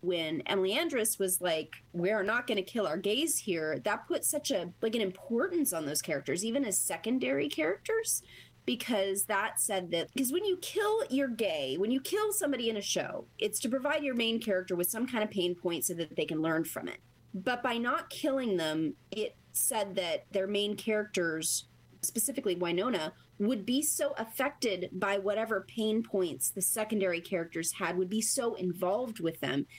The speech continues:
they wouldn't need to kill them for that to still be a driving factor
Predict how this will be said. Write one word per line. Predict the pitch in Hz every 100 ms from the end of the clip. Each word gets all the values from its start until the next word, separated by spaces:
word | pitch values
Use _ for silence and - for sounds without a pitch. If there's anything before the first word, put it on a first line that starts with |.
| -
they | -
wouldn't | 208 294 269
need | 240 226
to | 214
kill | - 277 277
them | 202 185
for | 202
that | 185 -
to | -
still | - 208
be | 190 170
a |
driving | 170 170 165 160
factor | 165 170 165 - 160 151 156